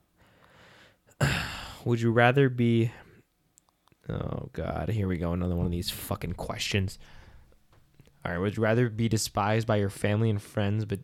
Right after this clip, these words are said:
gen-, but greatly loved by the general public, or be loved by your friends and family, but,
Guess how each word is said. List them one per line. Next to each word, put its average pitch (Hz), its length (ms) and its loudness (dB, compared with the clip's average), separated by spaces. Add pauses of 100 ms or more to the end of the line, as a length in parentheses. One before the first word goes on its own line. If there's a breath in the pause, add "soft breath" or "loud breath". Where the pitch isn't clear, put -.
(120)
gen-, 110 460 0 (1000 soft breath)
but - 260 -2
greatly 113 480 0
loved 107 440 2
by 92 260 0 (160)
the 107 100 0
general 104 440 2
public, 110 560 2
or - 80 -6
be 104 100 -4
loved 101 300 2
by 104 120 4
your 95 120 0
friends 110 500 2
and 98 160 0
family, 110 600 2 (340 soft breath)
but, - 180 -4